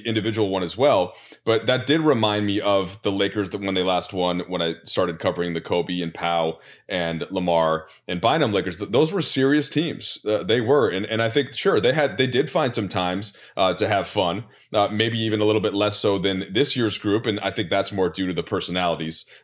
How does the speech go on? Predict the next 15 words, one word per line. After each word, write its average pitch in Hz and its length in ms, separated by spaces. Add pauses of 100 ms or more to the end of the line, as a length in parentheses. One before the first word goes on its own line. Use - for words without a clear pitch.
uh, - 20
on 87 280
the 85 60
team 87 220
than 82 140
anything 80 240
else. 131 180
But 98 240
ultimately, 117 640 (280)
this 139 300
year 143 220
was 123 140
about 98 420
winning. 90 320 (360)
And 101 340